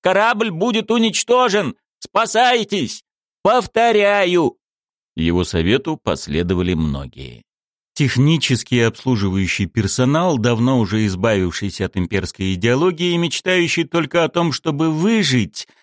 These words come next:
сбросился в капсулах почти в полном составе.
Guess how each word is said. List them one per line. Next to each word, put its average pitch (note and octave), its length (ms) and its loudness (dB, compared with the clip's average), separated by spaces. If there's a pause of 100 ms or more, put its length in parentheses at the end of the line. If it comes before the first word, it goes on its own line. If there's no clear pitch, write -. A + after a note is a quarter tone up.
(260)
сбросился D#3 680 0
в - 80 -8
капсулах F#3+ 600 0
почти - 400 -2
в - 140 -10
полном A#2 340 2
составе. E2+ 720 -6